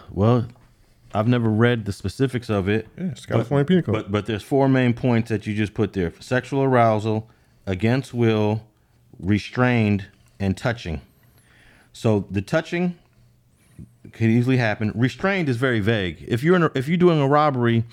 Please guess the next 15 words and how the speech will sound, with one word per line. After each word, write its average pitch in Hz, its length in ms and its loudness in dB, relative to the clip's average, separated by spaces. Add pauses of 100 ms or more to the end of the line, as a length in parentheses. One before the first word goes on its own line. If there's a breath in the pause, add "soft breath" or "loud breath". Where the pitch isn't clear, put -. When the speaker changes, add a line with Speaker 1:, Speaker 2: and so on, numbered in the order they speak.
(220 loud breath)
Speaker 1:
if, 110 200 0
if 127 120 -2
someone 185 240 -2
comes 165 220 0
up 160 120 -2
here 156 160 0
and 131 100 0
robs 143 320 2
us 120 260 0 (220 soft breath)
and 110 180 4
we 151 140 4
can't 143 300 -2
leave, 135 420 2
we're 131 220 2
restrained. 101 600 -2